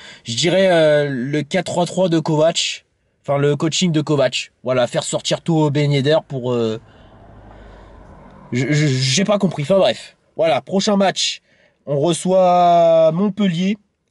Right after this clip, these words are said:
à Louis deux. C'est le dix-huit octobre. Encore un dimanche. Et vous avez intérêt de vous sortir les doigts du cul. Kovac, tu as intérêt de mettre le quatre quatre deux. Sinon, je t'assure,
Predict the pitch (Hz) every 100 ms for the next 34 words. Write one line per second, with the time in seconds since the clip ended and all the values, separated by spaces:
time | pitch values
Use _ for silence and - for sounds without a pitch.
0 | _ 165 185 185 160 190 226 - _ _
1 | _ _ _ _ - 175 170 175 190 196
2 | 202 - 135 - _ _ 165 170 185 175
3 | 170 175 180 - _ 156 156 160 165 170
4 | 170 160 180 170 165 165 160 147 170 -
5 | 165 160 165 160 - 202 170 190 185 170
6 | - - 180 175 180 185 185 170 170 180
7 | 175 170 165 208 - 196 190 175 208 -
8 | 170 208 202 202 185 - 220